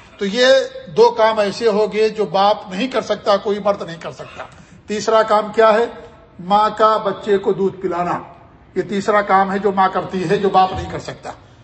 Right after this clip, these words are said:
اس لیے اللہ رب العالمین نے دین اسلام کے اندر ماں کا مقام تین مرتبہ اونچا رکھا گیا ہے، کیونکہ تین کام ماں ایسا کرتی جو باپ نہیں کر سکتا۔ باپ کا بھی بڑا اونچا مقام ہے۔ اللہ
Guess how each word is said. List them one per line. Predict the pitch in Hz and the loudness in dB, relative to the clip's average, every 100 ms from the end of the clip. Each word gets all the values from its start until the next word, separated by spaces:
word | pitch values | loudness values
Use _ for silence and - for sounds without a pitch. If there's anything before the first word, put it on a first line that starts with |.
| - _ _ - _ - _ _ - | -20 _ _ -20 _ -20 _ _ -10
اس | 220 | -4
لیے | 247 247 247 | -2 2 4
اللہ | 254 254 214 220 | 4 2 4 4
رب | 208 202 202 | 4 2 4
العالمین | 202 196 208 240 | 4 2 -2 -4
نے | 233 233 208 | 0 0 0
دین | 208 208 | -2 -4
اسلام | 196 214 247 233 | 2 4 4 2
کے | 220 | -2
اندر | 202 185 | 0 -4
ماں | 156 202 214 | 0 2 4
کا | 220 | 2
مقام | 202 190 208 220 - | 2 2 2 0 -4
تین | 214 196 | -8 -6
مرتبہ | 190 220 | -6 -2
اونچا | 185 175 185 | -2 -2 -6
رکھا | 160 - 135 | -6 -8 -14
گیا | 131 110 | -14 -16
ہے، | - - - - - - _ _ _ | -20 -20 -20 -20 -20 -20 _ _ _
کیونکہ | 190 190 226 | 0 0 0
تین | - 240 262 254 | -4 -2 -2 2
کام | 226 226 220 | 2 2 2
ماں | 214 | 2
ایسا | 208 214 208 | 4 2 2
کرتی | 208 196 240 | 0 -2 -2
جو | 202 | 2
باپ | 196 196 | 2 2
نہیں | 160 165 | -4 -10
کر | 147 | -12
سکتا۔ | 143 - 147 | -14 -14 -2
باپ | 190 269 262 | 2 2 0
کا | 269 | -4
بھی | |
بڑا | 262 247 | 2 4
اونچا | 240 226 220 | 4 2 -2
مقام | 202 - 170 147 | -2 -2 -6 -8
ہے۔ | - - - - - | -16 -20 -20 -20 -14
اللہ | 170 | -2